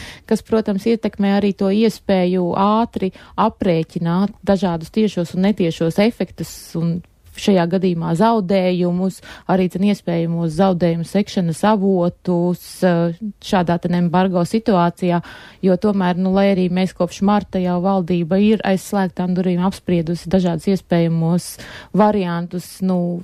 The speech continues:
varbūt tas nav bijis tieši šis pārtiks embargo, nav bijis tas variants, par kur, uz kuru būtu koncentrēta īpašā tāda uzmanība. Plus ir jāņem vērā,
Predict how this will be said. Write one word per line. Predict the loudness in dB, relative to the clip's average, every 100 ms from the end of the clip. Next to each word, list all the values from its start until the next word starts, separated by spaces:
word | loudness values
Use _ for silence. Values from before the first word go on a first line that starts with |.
| -8
varbūt | -6 -2 -2 -4 -2
tas | -2 0 -2
nav | -2 -2
bijis | -2 -2 -4
tieši | -2 -2 -2 -6
šis | -4
pārtiks | 0 0 -2 -2 0
embargo, | 2 2 2 0 -2
nav | -2 0
bijis | 0 0 -2
tas | -6 -2
variants, | 2 2 2 0 -2 -6 -10
par | -6 -6 -2
kur, | 0 2 0
uz | -2
kuru | -2 -2 0
būtu | -2 0
koncentrēta | 0 2 0 -2 0 -2 0
īpašā | -2 -2 -4 -4 -2 0 0 -2
tāda | -2 -2 2 2
uzmanība. | 2 0 0 -4 -8 -14 -18 -12 0
Plus | 2 2
ir | -2 -2 -4
jāņem | 0 2 0 0
vērā, | 0 2 0